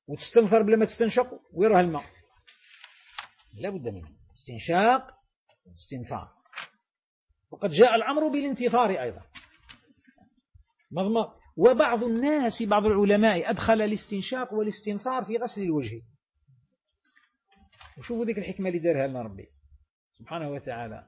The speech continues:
وبينها لنا نبينا صلى الله عليه وسلم، وهو أن هذه صفحة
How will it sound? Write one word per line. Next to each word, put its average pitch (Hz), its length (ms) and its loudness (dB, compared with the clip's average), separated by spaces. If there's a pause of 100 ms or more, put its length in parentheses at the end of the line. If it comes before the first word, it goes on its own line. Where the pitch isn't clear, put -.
(140)
وبينها 156 680 -6
لنا 143 240 -10
نبينا 139 360 -12
صلى 131 140 -14
الله 127 120 -14
عليه 117 80 -18
وسلم، 95 140 -20 (480)
وهو 185 280 2
أن 196 200 -2
هذه 185 640 -2 (480)
صفحة - 600 -6